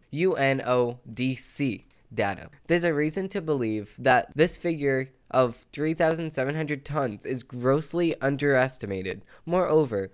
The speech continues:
it contra-, and con-, it contract the U N O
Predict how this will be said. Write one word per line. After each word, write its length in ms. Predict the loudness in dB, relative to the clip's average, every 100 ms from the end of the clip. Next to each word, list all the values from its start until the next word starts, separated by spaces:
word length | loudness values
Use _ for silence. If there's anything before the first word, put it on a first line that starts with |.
| -12
it 140 | -4 -4
contra-, 600 | -2 -6 -6 -8 -6 -6
and 220 | -2 -4 -4
con-, 380 | -4 -4 -6 -2
it 260 | 0 0
contract 720 | -2 -6 -6 -6 0 0 -2 -2
the 100 | -2
U 480 | -2 -2 0 0 -2
N 340 | 0 0 0
O 280 | 0 0 0